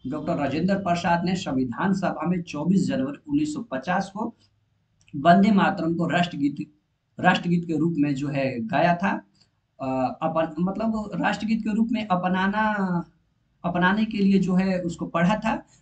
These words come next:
जिसे स्वीकार कर लिया गया था। जी हाँ दोस्तों, राष्ट्रगीत को अपनाने के लिए उसको पढ़ा गया था और जिसको क्या कर लिया था? स्वीकार कर लिया गया था दोस्तों। तो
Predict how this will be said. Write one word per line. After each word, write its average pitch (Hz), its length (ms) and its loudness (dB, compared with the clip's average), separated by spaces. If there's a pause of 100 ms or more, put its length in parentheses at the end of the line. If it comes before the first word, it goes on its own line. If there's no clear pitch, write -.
जिसे 151 320 0
स्वीकार 165 500 2
कर 156 200 0
लिया 113 220 0
गया - 180 -20
था। - 180 -20
जी 151 140 0
हाँ 185 140 2
दोस्तों, 180 520 -6 (140)
राष्ट्रगीत 170 400 0
को - 60 -2
अपनाने 165 300 0
के 185 40 -4
लिए 180 100 0
उसको 170 200 -4
पढ़ा 156 280 0
गया 190 200 0
था 190 100 -4
और 156 100 -4
जिसको 143 240 -8
क्या 190 140 -4
कर 185 200 -4
लिया 185 180 -2
था? 208 220 -6 (180)
स्वीकार 147 420 -2
कर 180 180 -2
लिया 180 180 -2
गया 175 160 0
था 185 120 -4
दोस्तों। 175 300 -4
तो 175 120 -12